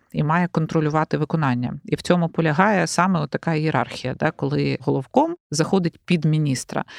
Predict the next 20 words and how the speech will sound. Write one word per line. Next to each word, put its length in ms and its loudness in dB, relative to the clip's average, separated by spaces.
В 80 0
різних 340 4
країнах 540 2
є 100 4
різні 280 0
структури, 640 0
іноді 440 2
це 160 -6
заступник 600 0
міністра 560 4
головком, 680 0
да, 180 0
іноді 460 -2
це 320 -2
просто 380 -4
людина, 380 -2
яка 180 -2
підпорядковується. 1080 0
Чесно 340 2
кажучи, 540 0